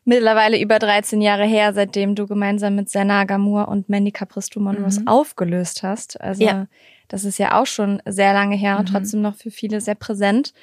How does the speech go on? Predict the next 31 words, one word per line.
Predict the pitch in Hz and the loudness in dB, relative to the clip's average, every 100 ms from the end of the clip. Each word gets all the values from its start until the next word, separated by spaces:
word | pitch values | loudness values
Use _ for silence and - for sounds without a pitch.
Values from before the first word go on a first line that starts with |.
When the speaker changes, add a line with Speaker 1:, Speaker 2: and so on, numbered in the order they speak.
| - _ _ _ _ - | -20 _ _ _ _ -4
Speaker 1:
Wie | 220 240 | 0 2
hat | 277 - | 2 -2
sich | 262 | -2
denn | 220 214 214 202 | 0 2 2 2
dein | 196 196 196 | 0 2 0
Leben | 196 214 214 | 2 2 2
seit | 202 196 196 | 0 0 0
dem | 190 190 - | -2 -2 -6
Start | - - 196 220 208 | -10 -2 -2 0 0
deiner | 196 | -2
Solokarriere | 185 196 196 - 202 196 190 | -4 -6 -8 -8 -6 -6 -8
so | 196 | -12
verändert? | - - 220 190 - - - | -14 -6 -6 -6 -12 -20 -2
Und | 214 | 0
war | 202 | 2
da | 220 226 | 2 2
sehr | 214 | 0
viel | 214 214 202 | 0 0 0
zwischen, | - - 220 - 233 | -2 -2 0 2 -2
zwischen | - 208 208 - | -2 -4 -4 -2
Auflösung | 185 214 214 214 214 | -2 0 0 0 0
und | 202 196 | -2 -2
Solokarriere? | 202 240 - 254 254 262 262 | 0 -2 -2 -2 -2 -2 0
Brauchtest | 208 208 - | -2 -2 -4
du | - | -2
erstmal | 202 190 | 0 -2
Zeit, | - 190 196 | 0 0 0
um | |
das | 196 - | -4 -6
zu | 202 | -8
verarbeiten? | 202 - - - | -6 -4 -4 -8